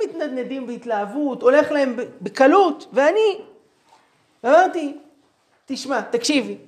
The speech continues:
אם אתם עכשיו בכל אופן מתאמצים ומתפללים,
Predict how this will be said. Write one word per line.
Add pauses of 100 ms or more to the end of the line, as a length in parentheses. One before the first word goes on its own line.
(300)
אם
אתם
עכשיו
בכל
אופן
מתאמצים
ומתפללים,